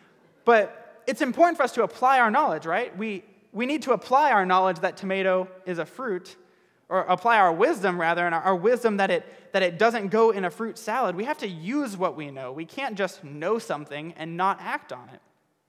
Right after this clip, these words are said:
And so, in the same way, this passage is calling us to act on what we know about Jesus.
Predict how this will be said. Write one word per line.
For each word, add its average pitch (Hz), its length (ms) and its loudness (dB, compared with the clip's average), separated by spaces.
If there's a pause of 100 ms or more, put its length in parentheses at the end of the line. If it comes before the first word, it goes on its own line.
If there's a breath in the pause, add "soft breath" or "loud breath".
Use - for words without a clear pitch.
(460 soft breath)
And 208 120 -2
so, 208 400 2 (340)
in 220 120 -4
the 202 100 0
same 254 440 -6
way, 190 440 -4 (520 soft breath)
this 240 140 -2
passage 240 400 -2
is 185 100 -8
calling 233 300 0
us 220 120 -4
to - 200 -14
act 220 340 -2
on 190 220 4
what 175 140 -2
we 170 100 -4
know 170 180 -4
about 151 260 -4
Jesus. 143 560 -12